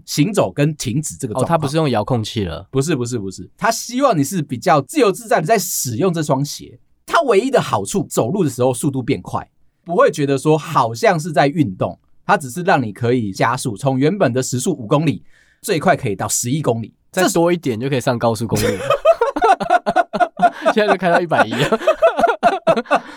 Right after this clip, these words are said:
Speaker 1: 这双鞋厉害的点就在于说啊，充电的速度非常的快，一点五个小时，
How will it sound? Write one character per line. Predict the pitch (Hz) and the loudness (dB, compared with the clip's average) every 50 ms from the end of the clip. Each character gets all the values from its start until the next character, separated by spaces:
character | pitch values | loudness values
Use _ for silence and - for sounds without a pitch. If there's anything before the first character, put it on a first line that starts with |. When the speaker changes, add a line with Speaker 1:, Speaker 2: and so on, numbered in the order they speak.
| - - - - - _ _ _ | -20 -20 -20 -20 -20 _ _ _
Speaker 1:
这 | - 392 381 | -2 0 0
双 | 302 - 370 381 415 | 2 2 2 2 2
鞋 | - - 196 208 | 4 4 4 4
厉 | 220 311 311 269 233 | 4 2 0 2 2
害 | 254 285 262 | 4 2 4
的 | 196 196 | 2 2
点 | 160 156 131 127 | 0 0 0 0
就 | 170 180 | 0 2
在 | 202 190 165 | 2 4 4
于 | 143 139 | 4 2
说 | 139 - 143 135 135 123 | 2 2 2 4 4 4
啊， | 113 107 104 104 - _ | 2 2 0 -4 -8 _
充 | - - 214 233 233 247 | -4 0 0 0 0 2
电 | 254 269 233 175 | 2 2 2 2
的 | 147 | 2
速 | 139 - 196 170 135 | 0 0 -2 -2 -2
度 | 123 160 131 95 - - | 0 0 -2 -2 -2 0
非 | - 190 190 | 2 4 4
常 | 185 165 117 | 4 4 0
的 | 110 107 | -4 -2
快， | - 151 117 85 - - _ _ | 0 0 0 0 -2 -8 _ _
一 | - 220 233 202 | -10 -8 -2 0
点 | 185 165 147 | 2 2 2
五 | 123 | 2
个 | 107 107 | 0 -2
小 | - - 76 82 - | -4 -6 -8 -10 -10
时， | - - - - - | -14 -16 -18 -20 -20